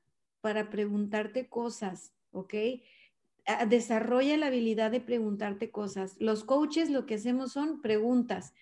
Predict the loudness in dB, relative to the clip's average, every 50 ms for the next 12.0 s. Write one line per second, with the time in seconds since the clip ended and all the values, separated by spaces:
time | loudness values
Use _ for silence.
0 | -20 -20 -20 -20 _ _ 2 2 4 6 4 4 4 2 0 0 -4 -10 -16 _
1 | _ _ _ _ 0 0 0 2 2 0 2 2 2 0 0 0 -2 -2 -2 -6
2 | -12 -6 0 2 2 4 4 2 2 2 0 0 -2 0 2 4 4 2 2 0
3 | 0 0 2 2 2 2 2 2 2 2 2 0 0 0 0 0 0 0 0 0
4 | -2 -2 -4 -2 -4 -6 -4 -4 -6 -6 -6 -8 -12 -14 -16 -20 _ _ -20 -20
5 | -20 -20 -20 _ -4 -4 -4 2 4 4 4 4 -2 -4 -2 -2 -2 -2 -2 -2
6 | 2 2 2 4 4 2 2 2 2 2 0 -2 -4 -8 -4 -2 0 0 0 0
7 | 0 2 4 6 6 4 4 4 0 0 -2 -4 -2 -2 -2 0 2 2 2 4
8 | 4 2 0 0 0 0 2 4 4 4 2 0 -2 -2 0 0 0 0 -2 -4
9 | -2 0 2 2 2 2 0 0 0 0 0 0 0 -2 -2 -2 -4 -4 -6 -6
10 | -8 -8 -6 -6 -2 0 0 0 0 -2 -6 -2 0 2 4 4 2 2 0 -2
11 | -4 -6 -4 0 0 0 2 2 0 -2 -4 -2 0 0 0 0 0 -2 -2